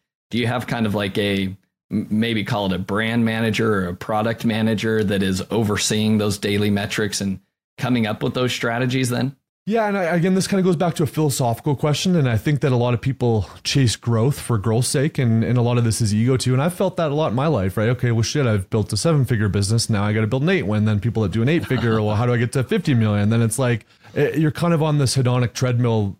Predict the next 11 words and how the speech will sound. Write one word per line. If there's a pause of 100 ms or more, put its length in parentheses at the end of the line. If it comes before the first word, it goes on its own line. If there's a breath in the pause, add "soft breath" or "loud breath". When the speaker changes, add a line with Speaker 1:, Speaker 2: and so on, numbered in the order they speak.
(140)
Speaker 2:
eh, (180)
and
you
gotta
step
back
and
ask
yourself
why,
and